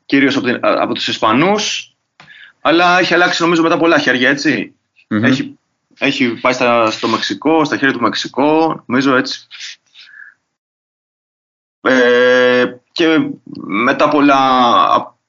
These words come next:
Speaker 1: κάπου εκεί στα μέσα της δεκαετίας του δέκατου ένατου, στα μέσα του δέκατου ένατου, δέκατου ένατου αιώνα, ε, προσαρτήθηκε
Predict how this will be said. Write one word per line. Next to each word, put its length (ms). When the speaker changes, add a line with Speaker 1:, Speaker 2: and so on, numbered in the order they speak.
Speaker 1:
κάπου 260
εκεί 100
στα 260
μέσα 260
της 260
δεκαετίας 500
του 100
δέκατου 300
ένατου, 320
στα 260
μέσα 160
του 80
δέκατου 160
ένατου, 540
δέκατου 340
ένατου 260
αιώνα, 480
ε, 440
προσαρτήθηκε 880